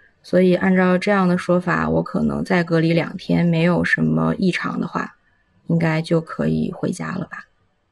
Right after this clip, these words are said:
希望自己能争点气，不要这两天也出什么幺蛾子什么的，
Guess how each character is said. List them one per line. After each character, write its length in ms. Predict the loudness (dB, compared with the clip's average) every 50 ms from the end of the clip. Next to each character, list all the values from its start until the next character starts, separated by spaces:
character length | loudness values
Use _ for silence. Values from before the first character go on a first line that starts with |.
| _ _ _ _ _
希 220 | -20 -2 2 2
望 200 | 4 4 2 0
自 160 | -2 -4 -6
己 280 | -6 -6 -10 -10 -4 -2
能 260 | 0 0 2 0 0
争 220 | -2 0 0 2 2
点 160 | 2 0 0
气， 400 | -4 -10 -14 -10 -8 -8 -8 -8 _ _ _ -20 -20 -20 -20 -20 -20 -20 _ _ _
不 80 | 0
要 400 | 0 2 2 2 2 4 4 2
这 140 | 2 2 2
两 200 | 0 0 0 -4
天 680 | -10 -4 -2 0 2 2 2 2 2 2 0 0 -4 -6 -10 -18 -20 -20 -20 -20 _ _ _ _
也 140 | -6 -6 -6
出 300 | -6 -8 -6 -4 -2 -2
什 100 | 0 0
么 160 | 0 2 2
幺 220 | 2 2 4 4 4
蛾 200 | 2 2 0 0
子 140 | 2 2
什 140 | 0 0 -4
么 100 | -6 -8
的， 160 | -10 -10 -12